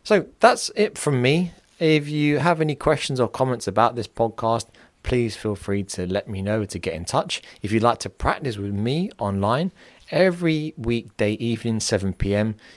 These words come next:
you can find me on Zoom. Link is in my Instagram bio. Without further ado, here is the man, the gentleman, the lovely chap, Adam.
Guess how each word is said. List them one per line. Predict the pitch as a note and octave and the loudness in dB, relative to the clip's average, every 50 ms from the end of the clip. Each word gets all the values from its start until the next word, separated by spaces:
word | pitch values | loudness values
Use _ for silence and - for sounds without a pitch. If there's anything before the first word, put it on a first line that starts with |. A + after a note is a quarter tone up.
| _ _ | _ _
you | - - | -14 -6
can | G2 F#2+ E2+ | -6 -6 -6
find | - - - G#2+ G#2+ G2+ G2+ | -6 -2 0 2 2 2 2
me | G#2 G2+ G2+ | 0 -2 -2
on | - F#2+ F#2 F2+ F2+ F2 | -4 -6 -6 -6 -6 -6
Zoom. | E2 E2 F2 F#2+ F#2+ F#2+ F#2 F#2+ - - - _ _ - _ | -6 -4 -2 0 0 0 0 -2 -4 -8 -18 _ _ -14 _
Link | - G2+ A2 A2 G#2+ - - - | -2 0 0 0 0 -4 -8 -10
is | - F#2+ F2 F2+ | -8 -8 -6 -4
in | F#2 | -2
my | F#2+ F#2 F#2 G2 | -2 -2 -2 -4
Instagram | - G2 G2 - - F#2+ E2+ - E2+ F2 F2 E2+ F2+ - _ _ _ | -4 -6 -8 -8 -8 -8 -6 -6 -6 -6 -6 -8 -12 -14 _ _ _
bio. | - F#2+ F2+ E2+ E2 D#2 E2 - _ _ _ _ - - - _ _ | -4 -2 -2 -2 -4 -8 -10 -14 _ _ _ _ -20 -20 -20 _ _
Without | - A#2+ B2 D3+ D3+ D3+ - | -4 2 4 4 4 2 0
further | - - C3 C3 C3 A#2+ A#2+ | -2 0 2 4 4 4 2
ado, | G#2+ A2 A2 A2 A2 G#2+ - - | 0 2 2 2 0 0 -4 -8
here | - - B2 B2+ A#2 | -6 -2 -2 -2 -2
is | B2 A2 G#2 | -2 -4 -2
the | G#2+ G2 | -2 -2
man, | G2+ G#2 G#2 G#2 G#2+ G#2 G#2 | 0 2 2 2 2 0 0
the | G2+ F#2+ | -2 -2
gentleman, | F#2 F#2+ A2+ A#2+ B2+ A#2 G#2+ G#2 G2+ | 0 2 2 2 2 2 0 0 2
the | G2 G2+ | 2 2
lovely | A2+ B2+ C3 A#2 A2+ G2+ | 4 2 2 2 0 -4
chap, | - - G2 F#2+ F2+ - - - - - - - - - - _ _ | -2 -2 -2 -2 -2 -2 -6 -6 -6 -6 -18 -20 -20 -20 -20 _ _
Adam. | - - - - - D2 | -2 -2 -2 -2 -10 -12